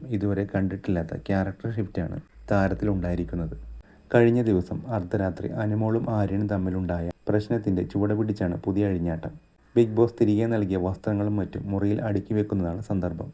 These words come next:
അനുമോളിന്റെയും ആര്യന്റെയും കിടക്കകൾ അടുത്തടുത്താണ്. ഇടയ്ക്ക് അനുമോൾ തന്നെ ചവിട്ടിയെന്ന് ആര്യൻ ആരോപിക്കുന്നു. രണ്ട് തവണ ചവിട്ടിയെന്ന് ആരോപിച്ച്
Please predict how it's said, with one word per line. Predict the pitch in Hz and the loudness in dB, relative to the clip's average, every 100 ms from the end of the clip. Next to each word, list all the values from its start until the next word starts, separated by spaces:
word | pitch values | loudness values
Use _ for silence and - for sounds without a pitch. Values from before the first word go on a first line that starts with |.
| - - - _ - | -16 -20 -20 _ 0
അനുമോളിന്റെയും | 117 127 123 98 87 90 - | 2 2 2 2 0 -2 -2
ആര്യന്റെയും | 104 101 104 101 98 | -2 0 0 0 0
കിടക്കകൾ | 98 90 90 95 | 0 -4 -4 -4
അടുത്തടുത്താണ്. | 117 101 - 95 90 90 80 - _ _ - | -2 -4 -2 -2 -2 -4 -6 -10 _ _ -2
ഇടയ്ക്ക് | 110 110 120 123 | 0 2 0 -2
അനുമോൾ | 123 120 123 | 0 2 2
തന്നെ | 127 117 104 | 2 2 2
ചവിട്ടിയെന്ന് | 104 101 95 104 92 101 | 2 0 2 0 0 0
ആര്യൻ | 104 95 113 | 0 0 0
ആരോപിക്കുന്നു. | 110 95 95 92 95 87 - - _ - - 120 | 0 0 0 -2 -4 -6 -6 -14 _ -20 -4 0
രണ്ട് | 117 123 127 | 2 2 2
തവണ | 95 95 | 2 0
ചവിട്ടിയെന്ന് | 101 101 98 110 113 | -2 -2 0 0 0
ആരോപിച്ച് | 101 92 85 - | 0 0 -2 -4